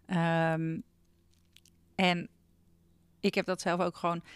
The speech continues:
ik ervaar dat zo erg nu op dit moment met de mensen om me heen. Dat waar ik twee jaar geleden nog dacht van, "Oh, ik kan hier met weinig mensen over praten, want mensen begrijpen niet,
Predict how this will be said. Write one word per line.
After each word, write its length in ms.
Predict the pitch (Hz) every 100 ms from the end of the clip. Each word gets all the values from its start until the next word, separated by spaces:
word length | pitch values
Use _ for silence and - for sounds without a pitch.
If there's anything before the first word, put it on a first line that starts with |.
| - _ -
ik 180 | 190 -
ervaar 340 | 190 196 190
dat 140 | 190
zo 260 | - 196 233
erg 360 | - 190 202 208
nu 180 | 185
op 120 | 175 165
dit 120 | 180
moment 480 | 185 175 165 175 180
met 200 | 175 165
de 80 |
mensen 340 | 175 170 180 -
om 120 | 175
me 80 | 175
heen. 460 | 170 175 208 330 - - _ - - - - _
Dat 200 | 175 185
waar 280 | 170 180 175
ik 140 | 190
twee 240 | - 190 185
jaar 180 | 185 190
geleden 360 | 190 180 185
nog 180 | 180 170
dacht 380 | 170 170 - -
van, 320 | 170 165 170 -
"Oh, 360 | 196 185 180 175
ik 100 | 170
kan 200 | - 165
hier 120 | 170
met 180 | 165 160
weinig 340 | 165 165 170 170
mensen 280 | 165 -
over 200 | 175 170
praten, 640 | - - 165 160 165 156 156
want 360 | 160 160 - - - - - -
mensen 300 | - 165 160
begrijpen 480 | 165 - 170 170 170
niet, 260 | 165 170